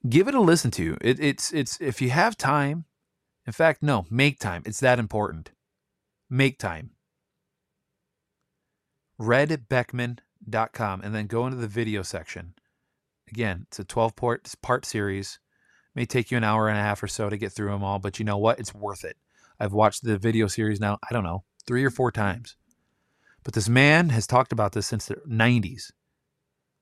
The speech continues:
going into the two thousands. You need to learn about your grand juries.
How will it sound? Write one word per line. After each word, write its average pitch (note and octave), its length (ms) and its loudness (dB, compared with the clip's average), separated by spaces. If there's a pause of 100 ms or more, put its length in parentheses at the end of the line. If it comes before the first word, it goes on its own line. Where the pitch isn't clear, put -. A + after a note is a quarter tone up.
(720)
going A2 200 2
into A#2 220 -2
the G#2+ 120 -2
two - 160 -4
thousands. A#2 640 2 (4000)
You C3 120 4
need D3 160 4
to D#3 80 4
learn B2+ 220 4
about A2+ 220 0
your A2+ 80 0
grand A2+ 260 2
juries. G2+ 400 -2